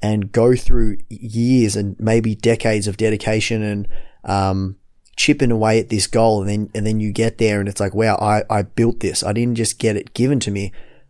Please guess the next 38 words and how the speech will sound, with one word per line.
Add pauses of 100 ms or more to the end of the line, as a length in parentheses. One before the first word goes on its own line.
(120)
I, (160)
I
may
have
got
some,
you
know,
help."
And (340)
I
mentioned
before,
everyone's (200)
dealt
a
different
hand (420)
in
life,
but (520)
y-,
y-,
there
is
a
se-,
sense
of
satisfaction
that
just
cannot
be, (600)
uh,
bought, (300)
and
they,